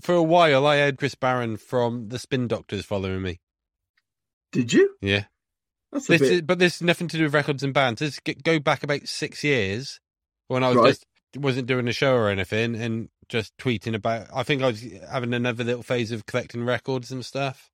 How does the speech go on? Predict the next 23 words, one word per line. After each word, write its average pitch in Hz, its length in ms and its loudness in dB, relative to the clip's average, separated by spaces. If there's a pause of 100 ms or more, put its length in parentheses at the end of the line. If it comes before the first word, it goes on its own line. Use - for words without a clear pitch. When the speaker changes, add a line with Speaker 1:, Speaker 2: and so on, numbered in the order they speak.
(420)
Speaker 2:
Okay, 139 220 2
Speaker 1:
So 127 100 4
I, 127 60 2
so 113 120 -2
Speaker 2:
yeah, 123 200 2
Speaker 1:
I 127 40 6
was, 117 100 2
Speaker 2:
yeah. 120 60 2
Speaker 1:
like, 120 120 -2
tweeting 117 420 -4
about 110 260 -2 (100)
watching 113 400 -4
bands 110 400 -2
and 107 120 -4
buying 107 280 0
records 107 400 -2
and 90 100 -10
stuff, 101 300 -4
and 127 220 -10
all 135 200 -2
of 113 80 -4
a 110 40 -6
sudden, 123 440 -2